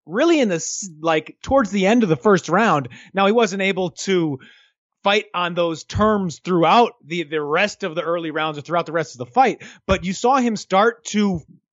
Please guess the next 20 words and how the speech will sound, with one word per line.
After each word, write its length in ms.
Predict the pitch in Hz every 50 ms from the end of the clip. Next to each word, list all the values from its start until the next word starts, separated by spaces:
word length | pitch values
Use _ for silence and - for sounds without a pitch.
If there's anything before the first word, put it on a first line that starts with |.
| _ _ _ -
turn 300 | - - 233 247 254 240
it 120 | 226 190 - -
into 580 | 190 214 226 202 - - 220 208 196 185 175 - - - - _ _ -
an 140 | 170 180 170
inside 720 | - 185 214 233 233 - - - 202 185 180 170 143 -
fight 320 | - 226 254 247 202 - _ -
as 180 | 165 170 160 -
early 460 | - 170 226 285 302 277 226 202 180
as, 160 | 165 165 160
as 240 | 156 - 156 165 165
the 100 | - 165
second 360 | - - 214 202 - 196 175
half 240 | 160 180 180 165 -
of 80 | 170 151
the 80 | 151
first 320 | - - 185 180 170 - 202
round, 280 | 220 233 226 208 170 - - - - -
because 220 | 196 - 233 202
he 80 | 190 208
realized 520 | 220 277 285 269 254 233 214 208 175 -